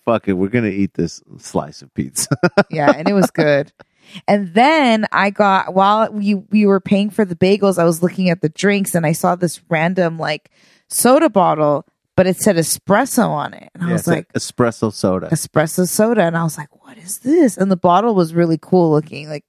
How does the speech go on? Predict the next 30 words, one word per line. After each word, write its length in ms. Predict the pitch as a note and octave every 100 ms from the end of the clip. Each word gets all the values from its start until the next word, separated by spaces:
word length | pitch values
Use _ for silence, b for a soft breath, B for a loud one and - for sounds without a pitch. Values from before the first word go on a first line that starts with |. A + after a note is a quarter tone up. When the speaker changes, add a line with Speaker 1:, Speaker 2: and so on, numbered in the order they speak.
| _
Speaker 2:
it 500 | _ _ _ _ F#3
had 120 | A3+
a 80 | G#3
real 140 | G3 -
old-timey 600 | G3 F3+ - E3 F3 E3
logo 480 | C#3+ D3+ D#3+ D#3+
on 200 | D3+ D3+
it 100 | D3
and 100 | G#2 -
shit. 220 | D3 G#2
And 120 | E3
so 120 | -
I 60 | D#3+
was 140 | D#3
like, 140 | E3+ E3 _ _ _ _ _ _ - -
"Let's 300 | B3+ D#4+ -
try 240 | D4 C#4+
this." 340 | G#3 D#3+ E3+ - _ _ _ _ _
Man, 880 | E3 E3 E3+ F3 E3 D3 C#3 - _ _ _ _ _ _ _ -
that 160 | D3 A3
was 540 | A#3+ A#3+ A#3+ - - _ _ _ _ _ _ D#3+ _
delicious. 1160 | - F3+ E3 D#3 D3 D3 - F#2+ - - - - _ _ -
One 320 | E3+ F3+ G#3
of 80 | C#4+
the 80 | B3+
best 340 | F#3+ F3+ F#3+
sodas 380 | - D#3+ E3 D#3+
I've 80 | D#3+
ever 200 | F3 D3+
had. 360 | D#3 C#3+ C#3+ _